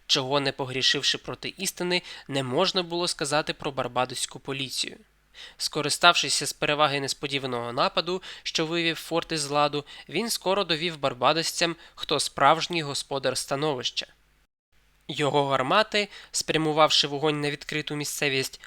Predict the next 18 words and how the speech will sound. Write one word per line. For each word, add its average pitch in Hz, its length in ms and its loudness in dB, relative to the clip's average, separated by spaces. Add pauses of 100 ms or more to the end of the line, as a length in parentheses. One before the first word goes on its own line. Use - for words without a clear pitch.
(120)
за 139 200 2
молом, 196 460 0 (240)
де 165 180 0
бішоп 170 460 0
невміло 160 480 -2
розташував 151 560 0
своє 143 300 0
військо, 135 480 -4 (360)
нещадно 185 640 4
громили 147 440 0
барбадоську 131 720 0
поліцію. - 640 -8 (1200)
Одночасно 165 760 4 (260)
вони 147 240 2
прикривали 156 560 0
вогнем 151 400 0
іспанських 143 640 -2
вояк, 185 460 2